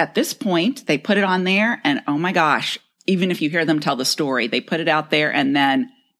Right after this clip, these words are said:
it went viral. I mean, they had no idea it was going to be the hit that it was. Um, and it now has become a broadly recognized genre of music.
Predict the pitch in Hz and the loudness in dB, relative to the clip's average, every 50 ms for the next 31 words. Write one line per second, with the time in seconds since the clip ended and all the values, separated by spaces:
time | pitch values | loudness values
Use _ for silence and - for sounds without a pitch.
0 | _ _ _ _ - 170 151 151 151 359 - 135 127 110 104 - - - - 156 | _ _ _ _ 0 0 2 2 2 0 0 0 0 0 0 -2 -4 -6 -4 -2
1 | 147 139 160 170 156 131 139 135 139 135 131 127 123 110 127 123 113 71 69 123 | 0 2 4 4 4 4 2 2 2 2 2 0 0 0 -2 -2 -2 -2 -2 -4
2 | - - - 120 120 127 123 107 135 139 131 120 120 - - - - - - 147 | -6 -4 -4 -2 -2 -2 -2 0 0 0 0 0 -2 -6 -10 -20 -12 -4 -4 -4
3 | - - 156 143 - - - - - 123 117 113 - - 127 113 80 80 - - | -2 2 0 0 0 -2 -6 -4 -4 -4 -4 -4 -6 -4 -4 -4 -4 -4 -8 -10
4 | - - - - - - - - - 151 139 123 113 - - - - - 175 165 | -14 -14 -14 -14 -14 -14 -10 -6 -2 -2 -2 0 -2 -4 -6 -6 0 2 2 4
5 | 170 185 - - - _ - - 196 190 285 403 269 - 240 277 - - - - | 4 2 -2 -4 -18 _ 0 2 4 4 6 4 4 4 2 0 0 -4 0 0
6 | 214 196 202 - - - 226 208 208 214 214 - 202 190 - 135 165 156 151 165 | 0 0 0 -4 -2 0 0 2 2 0 2 2 0 0 0 0 0 2 2 0
7 | 170 190 233 269 240 - 151 151 151 165 156 175 170 170 175 185 190 214 214 - | 2 2 0 0 0 0 -2 -2 -2 -2 -2 -2 0 0 0 0 -2 -2 -4 -6
8 | - 175 - 165 143 139 147 156 160 131 208 208 208 233 392 - 185 - - - | -8 -4 -2 0 0 0 0 0 0 0 2 2 2 2 2 0 -2 -4 -4 -8